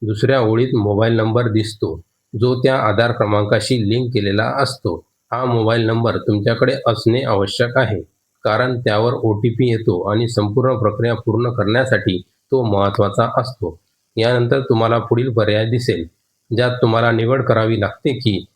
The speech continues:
ज्याचा आधार क्रमांक तुम्ही भरला आहे ते तुमच्या नात्यात काय लागतात. उदाहरणार्थ वडील, पती, आई, पत्नी इत्यादी. ही माहिती अचूक भरल्यास पुढील स्टेप सुरू होईल. तुमच्या आधार कार्डमध्ये नाव अपडेट करताना तुम्ही ज्या व्यक्तीचे नाव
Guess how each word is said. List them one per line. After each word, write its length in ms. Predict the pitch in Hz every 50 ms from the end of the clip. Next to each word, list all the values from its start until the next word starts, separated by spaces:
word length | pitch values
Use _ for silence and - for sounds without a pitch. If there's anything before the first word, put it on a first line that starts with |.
| _ -
ज्याचा 360 | 110 110 104 104 - 139 135 120
आधार 280 | 104 101 117 127 135
क्रमांक 400 | 123 120 113 113 117 113 107 104 110
तुम्ही 280 | 101 110 110 107 107
भरला 320 | 95 98 98 98 107 113 120
आहे 260 | 117 104 101 104 87
ते 440 | - - _ _ _ _ - 131 127 123
तुमच्या 440 | 123 120 113 110 104 107 - 123 120 123 123 -
नात्यात 360 | 101 98 98 101 - 110 110 - - -
काय 220 | 107 101 101 107
लागतात. 560 | 101 95 95 92 - - - - - - - 82 _ _ _ _ _ _ _ _ _ -
उदाहरणार्थ 520 | 117 104 113 110 110 113 110 110 104 - 113 107 104 107 104
वडील, 360 | 98 98 101 98 98 98 101 104 - _ _ _ - -
पती, 440 | 101 - - - 101 95 92 92 - _ -
आई, 380 | - 101 101 101 98 95 98 98 95 _ _ _ _ -
पत्नी 420 | - 101 - - 107 98 95 90 92 - _ _ _ -
इत्यादी. 540 | 131 123 123 127 156 131 117 101 90 78 - _ _ _ _ _ _ _ _ _ _ _ _ _ -
ही 80 | 135 135
माहिती 400 | 123 110 104 104 101 104 - 131
अचूक 320 | 120 104 104 - 170 143 120
भरल्यास 400 | 110 101 95 104 107 107 104 107 -
पुढील 220 | - 113 113 123 123
स्टेप 280 | 123 - - 107 104 104
सुरू 320 | 104 - - 101 104 107 107 104 -
होईल. 240 | 101 95 85 78 78 - _ _ _ _ _ _ _ _ _ _ _ _ _ _ _ _ _ _ _ -
तुमच्या 340 | 131 127 127 123 127 147 143
आधार 280 | 135 117 110 120 123 120
कार्डमध्ये 500 | 120 - 117 117 117 117 117 110 120 117
नाव 320 | 113 107 107 113 127 127
अपडेट 380 | 110 101 98 98 120 123 120 - -
करताना 540 | 113 101 - - 123 120 120 107 92 85 82
तुम्ही 360 | 80 - 110 107 117 120 110
ज्या 180 | 101 113 120 127
व्यक्तीचे 540 | 123 107 98 90 - - - 110 107 - 139
नाव 360 | 113 107 107 107 104 85 85